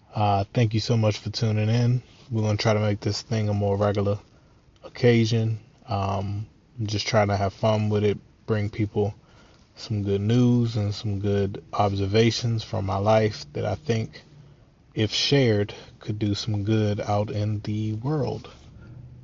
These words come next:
um, for God's kingdom. And kingdom wins are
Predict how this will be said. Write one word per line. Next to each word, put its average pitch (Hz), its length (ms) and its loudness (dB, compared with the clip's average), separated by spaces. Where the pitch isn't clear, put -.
um, 101 960 -4
for 117 240 -2
God's 110 340 2
kingdom. 104 500 -2
And 107 380 -2
kingdom 120 480 4
wins 110 460 0
are 98 360 -2